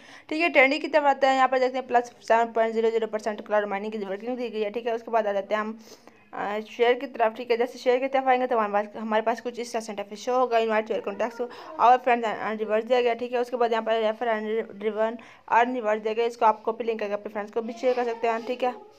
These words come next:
यहाँ पर इसका mind की तरफ आते हैं तो यहाँ पर total balance इसका, इसका दिया गया टीआरएक्स का। ठीक है, deposit है, विड्रॉ दिया गया टीआरएक्स quantity,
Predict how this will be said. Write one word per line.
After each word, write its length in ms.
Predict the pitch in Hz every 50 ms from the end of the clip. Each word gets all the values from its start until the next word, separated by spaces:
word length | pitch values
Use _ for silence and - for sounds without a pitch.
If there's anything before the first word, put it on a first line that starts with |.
| - _ _ _ _ _ _ _ _ _ _ _ _ _ -
यहाँ 160 | 240 262 285
पर 160 | 277 320 302
इसका 240 | 311 302 311 320 302 294 294 277
mind 300 | 262 269 262 254 269 269
की 60 | 302
तरफ 180 | 269 302 311 277
आते 140 | 269 262 269
हैं 60 | 269
तो 60 | 269
यहाँ 140 | 254 247 247
पर 100 | 247 247
total 220 | 247 240 240 247
balance 260 | 220 233 214 220 254 285
इसका, 180 | 277 269 269
इसका 320 | - - - 247 - 269 262
दिया 180 | 254 247 247
गया 120 | 240 233 233
टीआरएक्स 320 | 226 240 233 226 240 240
का। 80 | 254 220
ठीक 160 | 220 - 247
है, 60 | 254 254
deposit 420 | 247 220 - - 208 233 254 277
है, 80 | 254 220
विड्रॉ 280 | 214 226 214 247 247
दिया 140 | 220 233 233
गया 120 | 233 226 220 220 -
टीआरएक्स 340 | 233 226 226 214 220 240 233
quantity, 400 | - 208 208 220 226 226 226 240